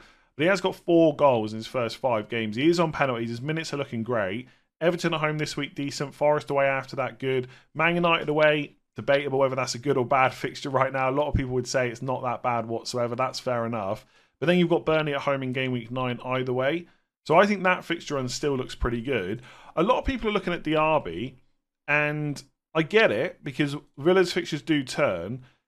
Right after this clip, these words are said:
But interestingly, like, Chelsea away this week, I don't know, it's okay. Well, it's not brilliant, though. Then it's Brighton at home, then Wolves away, West Ham at home. They're okay fixtures, but the really good fixtures for Villa aren't until game week ten. And at that point, Mitoma's fixtures al-,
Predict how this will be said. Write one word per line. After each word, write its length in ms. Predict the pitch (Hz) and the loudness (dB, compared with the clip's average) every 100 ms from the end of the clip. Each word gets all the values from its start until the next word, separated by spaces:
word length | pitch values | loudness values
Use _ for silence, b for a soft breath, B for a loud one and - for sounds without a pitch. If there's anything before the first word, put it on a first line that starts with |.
| _ _ _ | _ _ _
But 100 | 190 | 0
interestingly, 680 | 277 277 208 175 - 127 120 | 0 -2 -2 -2 -4 -4 -4
like, 140 | - | -6
Chelsea 460 | - 226 247 - 220 | -4 0 0 0 2
away 180 | 196 | 4
this 260 | 185 175 - | 4 2 2
week, 280 | 135 120 - _ _ | -2 -4 -8 _ _
I 80 | 165 | -6
don't 80 | 180 | -4
know, 140 | 170 | -2
it's 360 | 147 - 185 196 | -2 -4 -10 -2
okay. 640 | 220 180 - 170 98 85 - - | -2 -2 -4 -2 -2 -6 -14 -10
Well, 80 | |
it's 100 | 139 | -4
not 200 | 202 151 | -4 -2
brilliant, 400 | 160 170 147 98 | 2 4 4 -2
though. 320 | 95 90 113 147 b b - | -10 -8 -8 -8 b b 2
Then 120 | 214 | 2
it's 120 | 233 | 2
Brighton 400 | - 202 190 156 | 2 4 4 2
at 100 | 131 | -4
home, 460 | 113 101 95 127 156 b b | -4 -4 -4 -8 -12 b b
then 180 | 160 165 | 2 6
Wolves 320 | 175 180 165 | 8 8 6
away, 360 | 160 160 151 143 | 2 4 4 2
West 320 | 147 143 - | 0 -2 0
Ham 200 | 156 147 | -2 -2
at 80 | 123 | -4
home. 420 | 104 92 95 123 b b b - | -6 -6 -8 -12 b b b 0
They're 260 | 190 247 269 | 6 6 4
okay 300 | - 226 190 | 0 -2 0
fixtures, 360 | 202 196 120 | -2 -4 -6
but 100 | 160 | -2
the 60 | 165 | -2
really 360 | 175 269 269 | 0 0 0
good 180 | 220 175 | 2 0
fixtures 420 | - - - 127 | 0 -10 -8 -12
for 540 | - 135 127 117 110 - _ _ 117 | -8 -4 0 2 0 -4 _ _ -2
Villa 300 | 135 113 110 | 2 2 2
aren't 280 | 151 165 151 | 2 2 0
until 220 | 135 143 | -6 -4
game 240 | 143 135 | -2 -2
week 140 | 123 120 | -4 -6
ten. 220 | - 143 | -2 -2
And 100 | 113 | -2
at 140 | 135 160 | -4 0
that 280 | 220 - | 0 0
point, 280 | - 127 107 | -4 -4 -4
Mitoma's 540 | 117 - 185 190 160 - | -10 -2 0 2 -2 -4
fixtures 340 | - - 117 | -8 -6 -4
al-, 280 | 131 127 | 0 0